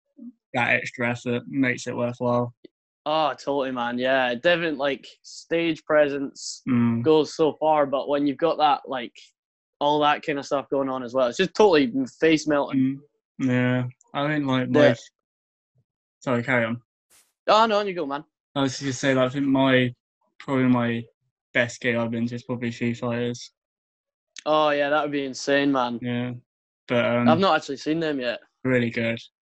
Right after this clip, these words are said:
Speaker 2: Yeah.
Speaker 1: Like, just, just an incredible front man, isn't he, Dave Grohl? So
Speaker 2: Oh, yeah,
Speaker 1: it's just
Speaker 2: he's,
Speaker 1: mad to
Speaker 2: he
Speaker 1: even
Speaker 2: just
Speaker 1: just
Speaker 2: does it
Speaker 1: see
Speaker 2: all.
Speaker 1: him in the flesh, really.
Speaker 2: <laughs> Yeah, yeah, that, that would be crazy to see the space.
Speaker 1: Mm.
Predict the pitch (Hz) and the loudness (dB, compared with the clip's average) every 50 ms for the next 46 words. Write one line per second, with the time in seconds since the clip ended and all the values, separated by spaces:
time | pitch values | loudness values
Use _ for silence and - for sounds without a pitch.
0 | _ _ _ _ _ _ _ _ _ _ - 120 127 127 135 139 135 123 120 120 | _ _ _ _ _ _ _ _ _ _ -6 -4 -2 0 2 2 2 0 0 -4
1 | _ _ _ _ _ _ - 127 117 123 123 120 - - - - _ _ _ _ | _ _ _ _ _ _ -12 -8 -4 -4 -4 -4 -6 -10 -16 -20 _ _ _ _
2 | _ _ _ _ _ - 135 127 - 127 123 120 120 117 - 120 117 117 113 123 | _ _ _ _ _ -20 -18 -16 -8 -4 -2 -2 -2 0 0 0 0 0 -2 -2
3 | 117 117 117 110 113 - _ _ _ _ _ _ _ _ _ _ _ _ _ _ | -2 -2 -4 -4 -6 -14 _ _ _ _ _ _ _ _ _ _ _ _ _ _
4 | _ _ _ - - 135 123 - - 120 117 120 123 123 120 120 120 120 120 120 | _ _ _ -2 0 0 0 0 0 0 2 2 2 0 0 -2 -2 -2 -2 -4
5 | - _ _ - 127 120 123 123 - 123 120 120 123 123 123 - - 131 131 127 | -8 _ _ -4 -2 -2 -2 -2 -4 -2 -2 0 -2 -2 -6 -8 -8 -6 -4 -4
6 | 123 127 - _ _ _ - 147 151 156 151 151 143 131 120 120 123 127 127 127 | -4 -6 -10 _ _ _ 2 4 4 6 6 4 4 2 0 -2 -2 0 0 2
7 | 123 135 143 170 - - 139 135 127 - - 131 131 127 123 117 - 147 127 - | 2 2 2 4 4 4 4 2 2 4 4 6 6 6 4 4 4 2 2 4
8 | 120 123 139 139 135 123 123 117 117 117 113 117 _ _ _ - 131 123 120 120 | 4 4 6 6 6 6 6 4 4 2 2 -2 _ _ _ -2 0 2 2 0
9 | 117 - 127 123 120 117 - - 123 117 120 120 120 120 120 _ _ _ _ _ | 0 0 0 0 0 -2 -4 -4 -4 -2 -2 -2 -4 -6 -8 _ _ _ _ _
10 | _ _ _ _ - - 151 165 180 170 175 165 165 160 160 156 147 135 139 143 | _ _ _ _ 0 2 4 4 4 4 6 6 6 4 4 4 2 2 2 4
11 | 147 151 151 147 143 143 160 151 - 151 165 170 151 160 156 135 - 160 151 156 | 4 4 4 2 2 2 0 0 2 2 0 2 2 0 -4 -4 -2 -2 0 0
12 | 151 139 139 131 127 120 - - - 170 160 139 123 - - - 156 160 156 147 | 0 -2 -4 -6 -6 -8 -10 -4 0 2 2 2 0 -2 2 4 4 6 6 4
13 | 147 - - - - _ _ _ 135 131 127 127 123 | 2 0 -6 -10 -14 _ _ _ -16 -12 -12 -12 -12